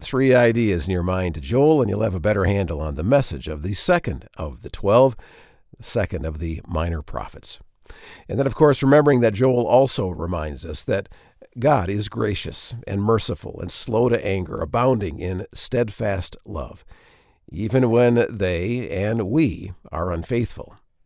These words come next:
That's what God is like. And we'll continue to see that theme pop up all throughout this study. This certainly isn't the last time that God tries to get the attention of his people. And I think we'll maybe be a little surprised by how often both God's steadfast love and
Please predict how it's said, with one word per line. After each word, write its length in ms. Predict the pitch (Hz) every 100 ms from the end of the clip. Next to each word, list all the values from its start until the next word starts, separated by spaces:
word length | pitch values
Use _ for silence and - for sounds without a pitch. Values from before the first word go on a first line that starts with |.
| -
That's 240 | 95 -
what 140 | 78 -
God 200 | 78 69
is 140 | -
like. 360 | 95 73 - - _ _ _ _ -
And 180 | 69 143
we'll 120 | 110
continue 340 | - 113 170 147
to 60 |
see 200 | 113 156
that 240 | 117 139 -
theme 360 | 117 87 82 - _
pop 300 | - 95 82
up 160 | 95 87 _ _ _
all 160 | 120 123
throughout 380 | - 101 107 -
this 160 | 82
study. 340 | - 76 - 101 135
This 140 | 135
certainly 340 | - 113 110 104
isn't 160 | 107
the 80 | 107
last 340 | 98 117 110
time 260 | - 123 78
that 120 | 73
God 220 | 80 95
tries 320 | 90 107 92 92
to 60 |
get 160 | 92 85
the 80 | 85
attention 360 | 78 78 73 -
of 60 |
his 100 | 64
people. 400 | - 78 - - - _ - - -
And 120 | -
I 40 |
think 220 | - 143
we'll 100 | 156
maybe 260 | 135 151 -
be 120 | 170
a 60 | 165
little 180 | 170 160
surprised 580 | 170 127 151 127 76
by 140 | 95 90
how 180 | 107 101
often 480 | - 139 160 98 76
both 260 | 95 104
God's 380 | 113 104 104 95 -
steadfast 760 | - 117 139 135 143 139 135 -
love 520 | - 117 82 57 - - - _ - -
and 400 | 113 143 147